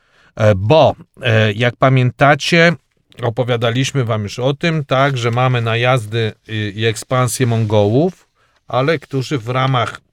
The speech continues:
swojej armii mają też najróżniejszych sojuszników albo lenników, których pokonali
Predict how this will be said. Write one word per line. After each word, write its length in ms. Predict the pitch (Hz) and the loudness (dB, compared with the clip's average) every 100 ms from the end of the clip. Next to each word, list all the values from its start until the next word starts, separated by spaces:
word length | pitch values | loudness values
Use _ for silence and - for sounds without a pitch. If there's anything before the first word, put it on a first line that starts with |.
| - | -18
swojej 380 | - 123 127 117 | -12 -6 -6 -6
armii 440 | 107 101 104 139 | -6 -4 -4 -4
mają 500 | 143 117 117 123 139 131 | -2 0 2 2 2 -2
też 460 | 110 117 135 - - _ _ _ _ | 0 2 0 -2 -12 _ _ _ _
najróżniejszych 1000 | 123 127 123 110 117 123 123 - 139 - - _ _ _ _ _ _ _ - _ - - - | -2 0 2 2 2 2 0 0 -2 -2 -14 _ _ _ _ _ _ _ -20 _ -20 -20 -20
sojuszników 880 | - 127 120 - 127 127 - 151 - | -2 2 2 0 0 0 2 2 2
albo 300 | 117 110 123 | 0 4 4
lenników, 840 | 127 139 135 127 113 139 156 143 _ | 6 6 6 6 2 2 2 0 _
których 340 | - 113 107 | -6 -4 -4
pokonali 800 | - 131 139 120 117 113 143 | -2 -2 0 2 2 2 2